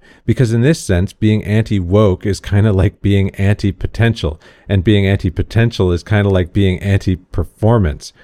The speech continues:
Frankly, merit is butt in the Phife Dawg, "Go get yourself some toilet paper 'cause your lyrics is butt" kinda way. And I get it. It feels scary to some people to think they might need more than merit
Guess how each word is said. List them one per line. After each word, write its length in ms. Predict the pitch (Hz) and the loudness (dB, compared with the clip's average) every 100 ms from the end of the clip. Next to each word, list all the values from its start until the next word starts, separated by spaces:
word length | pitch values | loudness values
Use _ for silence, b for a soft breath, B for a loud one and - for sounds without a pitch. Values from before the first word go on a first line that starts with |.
| b | b
Frankly, 640 | - 120 131 - 92 92 - b | -2 0 0 0 0 -2 -4 b
merit 400 | 104 113 123 104 | 2 4 4 2
is 160 | 104 | -4
butt 580 | 87 80 - 120 98 - - b | -6 -4 0 2 0 -8 -20 b
in 140 | 107 | 0
the 100 | 104 | 0
Phife 440 | 98 - 107 110 - | 0 0 0 0 2
Dawg, 340 | 104 101 87 - | 2 2 0 0
"Go 140 | 107 | 2
get 160 | 107 110 | 2 2
yourself 300 | 104 98 104 | 0 0 -2
some 140 | - 92 | -2 -2
toilet 340 | 107 104 95 | 2 2 2
paper 260 | 104 98 95 | 0 0 0
'cause 200 | 104 87 | -2 -2
your 120 | 87 | -2
lyrics 460 | 82 113 117 95 | 2 4 4 2
is 100 | 92 | -4
butt" 460 | 73 - 85 71 - | -6 -6 -4 -6 -8
kinda 240 | - 80 | -6 -6
way. 360 | 73 - - - _ b b b | -6 -10 -14 -18 _ b b b
And 100 | 113 | 0
I 80 | 127 | 2
get 220 | 107 87 | 2 0
it. 120 | 73 - b b | 0 -8 b b
It 120 | 107 | -6
feels 240 | - 131 143 | 0 0 0
scary 380 | - 104 95 92 | 0 2 4 2
to 60 | |
some 240 | 87 90 85 | 0 -2 0
people 260 | 92 95 | -2 -2
to 80 | 87 | -2
think 240 | - 92 | 0 -2
they 120 | - 95 | 0 2
might 220 | 95 90 | 2 0
need 220 | 101 98 | 0 0
more 520 | 87 90 87 90 101 98 | 2 2 2 0 -2 -2
than 260 | 101 92 | 0 2
merit 460 | 87 90 98 - | 2 2 2 0